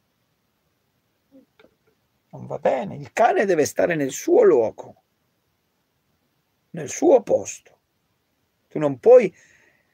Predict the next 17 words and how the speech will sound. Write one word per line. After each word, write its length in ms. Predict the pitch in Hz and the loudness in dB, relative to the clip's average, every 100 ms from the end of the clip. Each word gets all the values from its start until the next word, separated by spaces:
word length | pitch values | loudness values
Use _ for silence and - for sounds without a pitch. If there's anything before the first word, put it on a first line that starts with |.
| _ _ - | _ _ -4
eh, 380 | 139 143 135 - _ _ _ _ _ _ _ _ - | 0 0 -2 -8 _ _ _ _ _ _ _ _ -18
dare 560 | 127 131 - 208 202 175 | -16 -2 0 2 2 2
al 240 | 151 131 | 2 -2
cane 360 | - 175 214 214 | -2 0 0 -2
una 220 | 175 156 | -2 -2
posizione 680 | 147 127 131 - - 202 160 | 0 -2 -4 -4 -2 0 0
errata, 640 | 131 151 185 190 - 135 | 0 0 2 0 0 0
o 100 | 127 | 2
al 180 | 135 139 | 0 0
gatto, 500 | 160 196 190 - 160 | 0 2 0 -2 0
o 200 | 151 147 | 0 0
non 180 | 147 143 | -2 -2
lo 100 | 139 | -4
so, 260 | - 175 | -2 2
all'uccellino, 880 | 165 147 139 - 135 156 214 202 170 | 2 2 -2 -4 -2 -2 -2 -2 0
al 120 | 156 147 | 0 0
canarino. 800 | 147 143 147 214 170 131 - | -2 0 0 0 -2 -4 -10